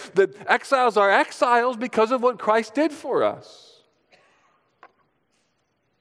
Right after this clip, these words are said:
See, friend, the beauty of the gospel and the work of Jesus goes far beyond just how you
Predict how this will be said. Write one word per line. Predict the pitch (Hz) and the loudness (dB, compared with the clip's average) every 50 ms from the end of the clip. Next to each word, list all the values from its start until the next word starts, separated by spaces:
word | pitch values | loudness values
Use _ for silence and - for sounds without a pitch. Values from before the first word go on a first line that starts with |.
| _ _ _ _ _ _ _ _ _ _ _ _ _ _ _ _ _ _ _ _ _ _ _ _ _ - | _ _ _ _ _ _ _ _ _ _ _ _ _ _ _ _ _ _ _ _ _ _ _ _ _ -20
See, | _ - 190 | _ -10 -6
friend, | 170 202 208 196 | -2 -2 -2 -2
the | 180 | -2
beauty | 160 151 180 214 247 262 262 247 | -6 -6 -6 -6 -4 -2 -2 -2
of | 214 | 0
the | 185 180 | -2 0
gospel | 160 170 175 190 214 208 - - - 170 165 | 0 2 2 2 0 -2 -4 -10 -6 -4 -4
and | 151 151 | -4 -4
the | 147 | -4
work | 151 175 196 190 - | -2 -2 -2 -2 -4
of | 180 151 | -6 -8
Jesus | 131 - 170 190 202 185 156 151 143 131 - - - - _ _ _ _ _ _ _ _ _ _ | -8 -12 -10 -10 -10 -10 -8 -8 -8 -8 -8 -14 -20 -20 _ _ _ _ _ _ _ _ _ _
goes | - 160 151 - - | -6 -6 -6 -6 -10
far | - - 170 160 185 226 240 | -10 -6 -2 -2 0 0 0
beyond | 214 247 220 202 196 208 214 208 160 135 | -2 -2 -2 0 2 2 2 2 0 -4
just | 131 143 135 - - | -6 -8 -10 -10 -10
how | 151 156 170 180 | -6 -4 -4 -4
you | 180 180 175 170 160 143 131 | -4 -6 -4 -6 -6 -6 -8